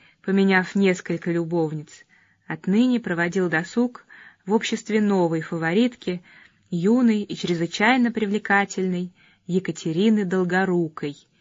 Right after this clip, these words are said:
или просто Кати. Александру такое поведение человека,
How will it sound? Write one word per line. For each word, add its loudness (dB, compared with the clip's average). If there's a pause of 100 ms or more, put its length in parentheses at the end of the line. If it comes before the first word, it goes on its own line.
(240)
или 0
просто -4 (180)
Кати. -4 (1040)
Александру 0 (460)
такое 2
поведение 0
человека, -2